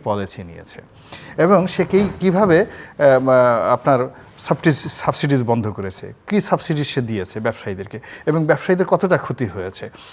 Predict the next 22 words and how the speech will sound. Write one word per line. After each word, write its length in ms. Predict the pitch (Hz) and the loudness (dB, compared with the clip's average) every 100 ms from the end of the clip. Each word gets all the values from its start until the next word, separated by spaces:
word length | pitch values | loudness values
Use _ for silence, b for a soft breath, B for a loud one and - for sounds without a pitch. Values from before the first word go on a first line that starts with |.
| B - | B -2
এবং 180 | 156 - | -2 0
এটার 280 | 170 214 202 | 0 2 0
ফলে 380 | - 208 175 208 B B | 2 4 4 0 B B
আমরা 460 | 127 151 185 156 160 | 0 4 4 4 2
যে 240 | 127 110 | -2 -4
উন্নয়নশীল 600 | 139 160 190 202 - 170 | -4 0 2 2 0 -2
দেশের 320 | 135 131 151 | 0 -2 -2
কাতারে 520 | 135 180 143 123 117 - | 0 0 2 2 0 -2
এই 300 | 131 123 113 - | -4 -4 -4 -8
ওভার 300 | - 117 143 127 - _ | -8 0 0 0 -8 _
দেখিয়ে 360 | 123 120 113 110 | -6 -6 -6 -8
চলে 180 | 120 110 | -6 -4
গেলাম। 200 | 107 113 | -4 -4
এখন 160 | 117 | -4
বিদেশের 640 | 156 127 135 151 202 202 202 B B | -4 -4 -4 -4 -2 -2 -2 B B
আইএমএফ 480 | - 127 165 175 139 | 0 2 4 0 -2
এটা, 240 | 131 127 | -4 -4
এবং 160 | 143 143 | -6 -4
এটা 140 | 135 | -4
তো 120 | 139 131 | -4 -2
ultimately 580 | 117 127 151 147 175 | -2 -4 -8 -8 -4
আইএমএফ-এর 720 | 143 120 127 139 147 196 254 | -4 -2 -2 -2 -2 0 0